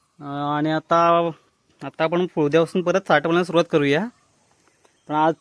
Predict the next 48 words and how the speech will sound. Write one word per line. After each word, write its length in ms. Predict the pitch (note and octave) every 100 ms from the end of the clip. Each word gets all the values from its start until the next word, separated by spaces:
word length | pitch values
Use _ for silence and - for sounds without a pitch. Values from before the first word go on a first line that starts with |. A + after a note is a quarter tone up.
| _ -
चार 180 | D#3+
झाली 160 | D#3 C#3+
पहिलीच. 540 | D3 C#3+ C#3 D#3+ - - - - _ _ _ _ _ _ _ -
आणि 380 | D3+ D#3+ F3+ F#3
आता 200 | F3 D#3+
हा 240 | D#3 F#3+
झाला 180 | G3 G#3
व्हिडिओ 240 | F#3+ G3+
आपला 340 | F#3+ G#3 G#3 A3
साठं 320 | D3+ D3 F#3
घालायचा 260 | F3 E3
पण, 120 | D#3 E3
आणि 280 | E3 F3+
अजून 280 | F3 E3 F3+
एक 80 | F#3+
व्हिडिओ 160 | F#3 F3
आपला 200 | F3 F#3
व्हायचा 340 | E3 D3+ F#3+
आहे, 80 | F3+
आणि 140 | E3 E3
तो 80 | F3
म्हणजे, 380 | F3+ F3+ F#3+ G#3+ D#4+ _ _ _ _ _ -
अं, 200 | C3 C#3
अळूंची 320 | D#3 F3+ F3
उसरी 400 | G3+ F3 F3 F3+
घालायचा. 420 | D#3+ D3 C3+ A#2+ A#2 - _ _ _ _ _ _ - -
तर 160 | D3 D3+
तो 180 | E3 D#3
पण 120 | E3+
व्हिडिओ 260 | E3+ E3+
तुम्हाला 280 | D#3+ E3 E3
दाखवेन 300 | D#3 D3 E3+
मी 80 | E3+
उद्या. 340 | D#3+ C#3+ D#3 G#3 - _ _ _ - - _ _ _ _
पण 80 | D#3+
अजून 260 | D#3 D#3+ F3
अळू 180 | E3 F3+
असे 180 | E3+
पिकायला 380 | F#3 E3 F3+ E3+
लागलेत 160 | E3+ E3+
नाही 140 | F3+ C#3
अजून, 180 | B2+ C3+
ते 220 | - D3
असे 260 | D3+ D3
प्रॉपर 340 | D3 C#3 B2+ D3+
पिकायला 300 | D3+ D#3 D3+
लागले 200 | D#3 E3
ना 160 | C3